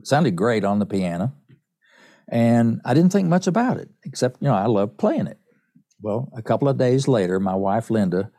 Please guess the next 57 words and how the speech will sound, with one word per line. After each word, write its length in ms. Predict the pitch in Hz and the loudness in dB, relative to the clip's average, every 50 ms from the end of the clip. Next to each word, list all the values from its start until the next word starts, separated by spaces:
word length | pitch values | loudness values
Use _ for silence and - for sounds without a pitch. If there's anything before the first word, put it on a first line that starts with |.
| _ _ _ _ _ _ _ _ | _ _ _ _ _ _ _ _
comes 200 | - 117 110 110 | -4 -4 -4 -2
home 200 | - 107 104 101 | -2 0 0 0
from 180 | 98 - 104 90 | 0 -2 -2 0
her 180 | - 196 233 | 2 2 2
job, 420 | 185 107 90 73 69 80 92 104 - - _ - | 2 0 0 0 -2 -4 -4 -6 -10 -12 _ -8
and 160 | - 92 92 | -6 -6 -6
she 200 | - - 110 107 | -4 -2 -2 -2
says, 360 | 101 - - 110 107 101 98 | -2 -2 -2 -2 -2 -2 -2
"Dave, 460 | - - 117 113 113 135 151 156 - _ _ _ _ _ _ | -2 -2 0 2 2 2 0 0 -4 _ _ _ _ _ _
what 240 | - 147 - - 110 | -2 -2 0 0 -2
is 200 | 98 85 - - | -2 -4 -4 -4
the 100 | 92 82 | -6 -4
name 340 | 85 85 101 117 135 143 | -4 -2 0 2 2 4
of 140 | 143 139 123 | 2 2 2
this 180 | 131 131 139 - | 2 0 0 -2
song 400 | - 113 95 90 87 90 95 98 | -2 0 0 0 0 -2 -2 -4
that 100 | 87 85 | -4 -2
I've 220 | 90 92 95 87 | -2 -2 -2 -4
had 240 | - 90 90 82 - | -4 -6 -6 -6 -8
stuck 360 | - - - 139 147 - - | -12 -4 -2 -2 -2 0 0
in 120 | 170 165 151 | 0 2 2
my 240 | 151 151 160 156 | 2 2 2 2
head 300 | 127 117 107 92 85 87 | 2 2 2 0 0 0
all 340 | 92 95 101 104 110 117 110 | 0 0 0 0 0 0 0
day 180 | 107 110 113 117 | -2 -2 0 0
long?" 240 | 123 120 98 87 113 | 0 0 -2 -2 -2
You 80 | 120 | -2
know 120 | 131 127 107 | -2 0 0
how, 220 | 113 113 110 107 - - _ | 0 0 -2 -4 -6 -10 _
Yvette, 360 | - 113 98 104 104 110 - | -6 -4 -2 0 0 -2 -2
you 140 | 104 101 98 | -2 -2 -2
get 160 | 92 110 104 | 0 0 0
an 240 | 98 92 90 78 - - - | 0 0 -2 -4 -8 -4 0
earworm 500 | 123 127 120 110 101 101 101 101 98 98 | 2 2 4 2 2 2 0 0 0 0
in 120 | 98 95 98 | 0 0 0
there, 100 | 101 113 | 0 0
and 100 | 107 98 | 0 0
you 100 | 90 110 | 0 0
just, 240 | 117 110 - - - - - - - - - - | 0 -2 -2 -8 -12 -16 -18 -20 -20 -14 -6 -4
you 80 | - | -2
can't 300 | - - 151 - 147 - - - - | 2 4 4 4 4 2 0 0 0
<laughs> 100 | 147 180 | 2 4
you 180 | 147 143 143 | 4 2 2
stop 380 | - - - 151 131 131 127 - | 0 -2 -2 0 0 -2 -2 -2
humming 300 | 147 147 143 147 151 151 | -2 0 0 2 2 0
the 100 | 156 147 | 0 0
song. 420 | 139 - 254 277 214 - - - - _ _ _ _ _ _ _ _ _ _ _ _ _ _ | 0 0 2 2 2 0 0 -4 -12 _ _ _ _ _ _ _ _ _ _ _ _ _ _
So 140 | - - 135 | -4 -2 -2
she 160 | 123 - 135 | 0 0 0
hummed 260 | - 117 120 120 123 | 0 2 0 2 2
a 60 | 113 | 2
little 200 | 104 107 110 110 | 2 2 2 2
bit 180 | 101 107 110 107 | 2 2 2 2
of 180 | 104 104 104 117 | 2 0 0 -2
it 120 | 131 - | -4 -4
and, 200 | - 147 135 107 | -8 -12 -10 -10
I, 140 | 95 101 | -8 -10